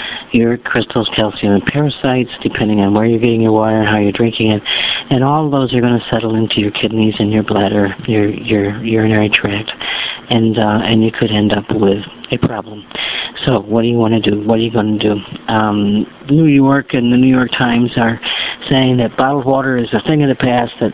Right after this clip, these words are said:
that, uh, that's not gonna happen anymore. And of course, the Greenpeace people are saying that the,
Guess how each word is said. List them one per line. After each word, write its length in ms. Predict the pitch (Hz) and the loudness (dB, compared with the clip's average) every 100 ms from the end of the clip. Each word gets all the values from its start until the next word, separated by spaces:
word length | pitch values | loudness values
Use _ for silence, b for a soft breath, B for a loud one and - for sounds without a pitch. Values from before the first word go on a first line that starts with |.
| - | -4
that, 340 | 214 240 - - | -2 -2 0 0
uh, 160 | 107 101 | 0 0
that's 180 | 180 - | -2 0
not 180 | 131 - | 0 0
gonna 200 | 131 113 | 0 0
happen 260 | 131 131 | 0 0
anymore. 480 | 120 117 117 120 120 | 0 2 2 2 0
And 80 | 117 | -2
of 140 | 117 | -4
course, 240 | - 135 110 | 0 0 -2
the 60 | 110 | -2
Greenpeace 480 | 120 147 143 131 - | 0 0 0 0 0
people 280 | 131 127 | -2 2
are 100 | 123 | 0
saying 360 | 113 120 117 117 | 0 0 2 2
that 160 | 110 | 0
the, 80 | - | -2